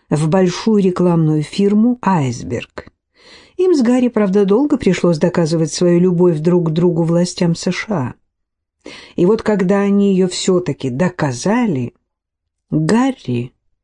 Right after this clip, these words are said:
влюбился в другую женщину. Алиса содрогнулась, пытаясь прогнать озноб, пробивавший её всякий раз, как она вспоминала об этом. Довольно смешно она выглядит, ёжась под жарким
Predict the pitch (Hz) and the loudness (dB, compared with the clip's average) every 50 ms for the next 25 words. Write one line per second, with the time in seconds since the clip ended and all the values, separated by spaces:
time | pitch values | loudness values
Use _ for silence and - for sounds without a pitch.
0 | _ _ - 147 160 190 226 220 285 285 262 - - 208 180 185 180 170 170 165 | _ _ -4 0 2 2 2 2 0 -2 -2 -2 -2 -2 0 0 0 0 0 0
1 | 160 160 143 127 120 107 - - - - - - - - - _ _ _ _ _ | 0 0 -2 -4 -4 -6 -8 -10 -10 -10 -10 -8 -10 -10 -12 _ _ _ _ _
2 | _ _ _ _ _ _ _ _ _ _ _ _ _ _ _ _ - 175 190 196 | _ _ _ _ _ _ _ _ _ _ _ _ _ _ _ _ -2 0 2 2
3 | 190 180 - 202 185 - - 202 190 170 190 208 208 185 175 180 185 190 190 185 | 2 0 0 -2 -2 0 0 0 0 2 2 0 0 2 2 2 4 4 4 2
4 | 180 196 202 - - - - - - _ _ _ - - - 180 175 180 185 180 | 2 0 -2 -4 -8 -12 -14 -16 -20 _ _ _ -20 -6 -2 -2 0 2 2 2
5 | 180 175 - - 185 185 165 175 180 175 170 170 - 170 160 147 147 170 190 220 | 2 0 0 0 0 0 2 2 2 0 0 0 0 0 0 0 0 0 0 0
6 | 240 - _ - 175 175 147 165 165 160 175 180 - - - 170 160 151 160 156 | 0 -4 _ -2 -2 0 0 0 0 0 0 -2 -4 -4 -2 -2 -2 0 -2 -4
7 | - - 175 160 151 - 170 170 185 190 185 - - 165 - 170 160 165 160 160 | -2 -2 -2 -2 -2 -2 -2 -2 -2 -2 -4 -6 -6 -4 -2 0 0 0 0 -2
8 | 160 - _ _ _ _ _ - - - - 185 180 196 202 202 185 143 123 123 | -4 -8 _ _ _ _ _ -14 -14 -6 -2 0 0 0 0 0 -2 -4 -4 -6
9 | 123 131 - - - - - - 135 - _ _ _ _ _ _ _ _ _ _ | -8 -8 -8 -10 -10 -10 -12 -12 -14 -16 _ _ _ _ _ _ _ _ _ _
10 | _ _ _ _ _ _ _ _ _ _ _ _ _ - 170 196 208 202 220 285 | _ _ _ _ _ _ _ _ _ _ _ _ _ -2 0 2 2 2 0 0
11 | 349 359 330 311 294 277 262 - - 254 240 220 - - - 220 190 180 170 160 | -2 0 0 2 2 2 0 0 2 2 2 2 0 -2 0 2 2 2 2 2
12 | 160 165 156 160 220 254 240 185 151 143 135 139 139 - - 160 147 175 190 190 | 0 0 0 0 -2 -2 0 -2 -2 -2 -2 -4 -6 -4 -6 -2 0 2 2 2
13 | 175 175 170 - - - - 165 147 147 151 151 151 175 196 214 - _ _ - | 0 -2 -4 -4 -6 -4 -4 -4 -2 -2 -4 -2 0 0 -2 -2 -4 _ _ -4
14 | - 208 202 202 | -2 -2 -2 -2